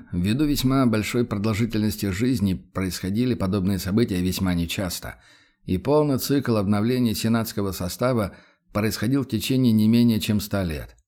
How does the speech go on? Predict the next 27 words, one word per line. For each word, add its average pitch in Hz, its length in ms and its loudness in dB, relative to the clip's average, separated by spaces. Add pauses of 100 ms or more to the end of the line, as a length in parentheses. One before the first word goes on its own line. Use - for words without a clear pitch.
(320)
Однако 107 440 0
при 104 200 0
том, 120 400 2 (280)
что - 220 -2
далеко 120 320 0
не 139 160 -2
всем 117 320 0
представителям 104 840 -2
правительственной 107 720 0
касты 110 480 -4 (260)
удавалось 127 540 0
пробиться 113 480 -2
в 98 60 -2
главный 110 400 0
руководящий 104 680 -2
орган 101 420 -2
государства, 98 680 -4 (380)
жизнь 123 480 2
их 117 300 0
нельзя 104 380 2
было 120 200 0
назвать 107 460 0
плохой. 95 480 -4 (480)
Даже 147 260 2
те 95 220 0
из 85 120 -2
них, 107 280 4